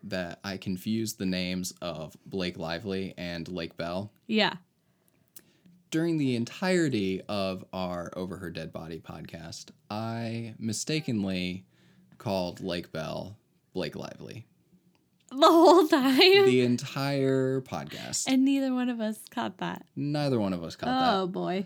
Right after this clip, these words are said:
Speaker 1: So this is my formal apology to our listeners that thank you to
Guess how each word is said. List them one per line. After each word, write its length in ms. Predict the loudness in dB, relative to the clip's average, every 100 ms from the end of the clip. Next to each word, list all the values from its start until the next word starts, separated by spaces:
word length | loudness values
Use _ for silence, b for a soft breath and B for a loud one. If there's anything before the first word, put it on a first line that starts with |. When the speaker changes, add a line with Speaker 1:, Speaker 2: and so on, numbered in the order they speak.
| -8
Speaker 1:
So 580 | -4 0 2 2 0 -4 -6
this 280 | -2 0
is 160 | 0 0
my 580 | 0 2 2 0 -2 -6 b b b -16
formal 440 | -10 -4 -2 -4
apology 480 | -4 -4 -4 -4 -6
to 360 | -6 -6 -6 -8
our 420 | -10 -12 -10 -12 b b b _ _
listeners 560 | -10 -8 -6 -8 -10 -10
that 340 | -10 -10 -12 -18 _ _
thank 280 | -4 -2 -2
you 400 | 0 0 -2 -6 -14 -12
to 480 | -4 0 0 -2